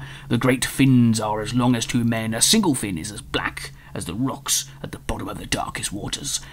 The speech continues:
but the remainder of the animal is as white as Tyvian snow.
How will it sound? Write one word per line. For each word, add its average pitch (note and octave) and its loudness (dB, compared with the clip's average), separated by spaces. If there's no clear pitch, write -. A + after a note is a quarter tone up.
but - -6
the A#2 -2
remainder C#3 8
of B2+ 4
the C#3 6
animal G#2+ 0
is G#2+ -10
as B2 -2
white - 0
as - -8
Tyvian - -6
snow. - -6